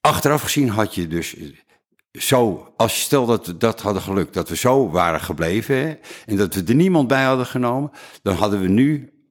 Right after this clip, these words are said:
als ze nog leefden, nog steeds bestaan. Ben ik bijna van overtuigd. Aad is een fantastische gast. Maar op een gegeven moment kregen we een hit met Riding on the Iron Man en Robbie van Donselaar kwam,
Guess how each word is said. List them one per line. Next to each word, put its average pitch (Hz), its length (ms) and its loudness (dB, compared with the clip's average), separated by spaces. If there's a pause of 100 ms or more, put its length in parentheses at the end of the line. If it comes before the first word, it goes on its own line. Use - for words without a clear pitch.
als - 200 0
ze - 80 -2
nog 71 160 -2
leefden, 107 480 0 (920)
nog 98 160 -4
steeds 123 260 -2
bestaan. 95 440 -4
Ben 123 200 2
ik 98 200 -6
bijna 127 260 0
van 127 160 -2
overtuigd. 92 640 -2
Aad 120 260 0
is 104 100 -6
een 85 100 -10
fantastische - 640 -4
gast. - 340 -10 (440)
Maar 117 340 2 (340)
op 113 120 2
een 87 60 -6
gegeven 143 200 2
moment - 280 -4 (400)
kregen 110 300 2
we 98 60 2
een 92 60 2
hit 113 260 2
met 104 180 -4
Riding 95 340 2
on 87 100 2
the 92 60 2
Iron 92 240 2
Man 127 320 -2
en 85 220 -4
Robbie 95 320 -2
van 87 100 0
Donselaar 120 520 -2
kwam, 113 340 -4